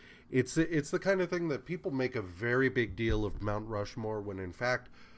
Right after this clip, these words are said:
what it is, you go to, you go to Mount Rushmore, you pull up in the parking lot, there's a mountain with some face, uh, faces on it. You're like, "Yep, that's a mountain with some faces on it. Now I never have to come here again."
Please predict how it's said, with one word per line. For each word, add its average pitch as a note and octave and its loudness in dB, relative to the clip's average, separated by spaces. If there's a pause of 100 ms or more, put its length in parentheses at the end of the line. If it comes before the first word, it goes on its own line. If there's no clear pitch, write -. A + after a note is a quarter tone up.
(260)
what E3+ 6
it F3 10
is, A2+ 2 (460)
you A2 -2
go C3+ 4
to, D3 4
you C#3 -6
go E3 6
to E3+ 4
Mount C#3 4
Rushmore, A2 0 (300)
you A2+ -4
pull D#3+ 2
up C#3 4
in B2 2
the A2+ -2
parking A2+ 0
lot, A2 0 (320)
there's A2 -2
a G#2+ 0
mountain A2 -2
with G#2+ -2
some G#2+ -4
face, G2+ -4
uh, G#2 -2 (100)
faces B2 0
on G2+ 0
it. G2 -4 (500)
You're A2+ -2
like, G#2 -2 (320)
"Yep, D#3+ 2 (1000)
that's A#2 0
a D3 0
mountain D3 4
with B2+ 2
some A#2+ -4
faces C#3 0
on G2 0
it. E2+ -8 (960)
Now A#2 4
I C3 4
never A#2+ 4
have C3+ 4
to C#3+ -4
come C#3+ 2
here D3 4
again." C#3+ 2